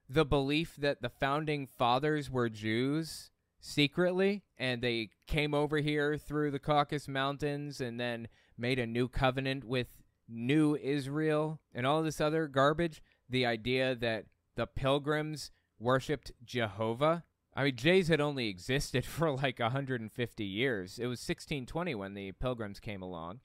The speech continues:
and Jays were invented in the fourteen hundreds. I mean, nothing about anything that he says or believes or does makes any sense at all, logically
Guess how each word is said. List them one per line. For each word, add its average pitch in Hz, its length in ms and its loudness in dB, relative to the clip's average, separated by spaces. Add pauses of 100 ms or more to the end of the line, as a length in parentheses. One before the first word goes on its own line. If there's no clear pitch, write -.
(140)
and 143 220 -2
Jays 151 320 0
were 135 280 0 (280)
invented 139 480 -4
in 107 140 -4
the 95 60 -6
fourteen 107 540 -6
hundreds. 76 560 -18 (320)
I 135 40 -2
mean, 143 180 0
nothing 196 540 4
about 135 400 4
anything 170 420 -2
that 139 140 -2
he 131 160 -2
says 123 360 0
or 117 60 0
believes 110 460 -4
or 104 60 -6
does 101 280 -2
makes 110 220 -8
any 120 180 -6
sense 131 300 -6
at 139 60 0
all, 104 280 -2
logically 113 640 -2